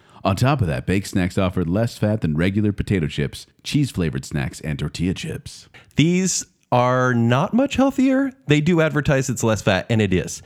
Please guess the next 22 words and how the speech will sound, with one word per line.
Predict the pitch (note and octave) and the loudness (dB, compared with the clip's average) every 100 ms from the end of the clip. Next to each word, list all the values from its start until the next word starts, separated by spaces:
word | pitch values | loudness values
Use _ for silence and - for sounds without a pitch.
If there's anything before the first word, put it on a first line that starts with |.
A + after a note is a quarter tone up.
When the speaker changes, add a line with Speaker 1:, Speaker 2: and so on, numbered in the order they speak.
| - | -8
Speaker 2:
It's | - A2+ | -4 0
one | A#2+ A#2+ | 2 2
point | A#2 - | 0 0
five | A2+ G#2 | 2 2
grams | G2+ F2+ F#2 | 2 2 2
of | F2+ | 0
fat | F2+ E2+ - | 0 0 -2
per | - | -4
serving | A#2 F#2+ E2+ F2 - - | 0 2 2 0 -6 -8
compared | - G2+ F#2+ | -4 -2 -2
to | E2+ | -4
ten | - D3+ | -2 -2
grams | C3+ F#2+ D#2 | 2 0 0
of | E2+ | -2
fat | - D2 - - _ | -2 -2 -4 -16 _
for | - G2+ | 0 0
other | D#2+ | 0
chips. | E2 F#2+ - - - | -2 -2 -2 -8 -2
Speaker 1:
Oh. | D#3 D#3 - _ - | -2 -2 -8 _ 2
Speaker 2:
And | B2+ | 2
that's | C#3 | 2
big. | - G2 D#2+ | 2 2 0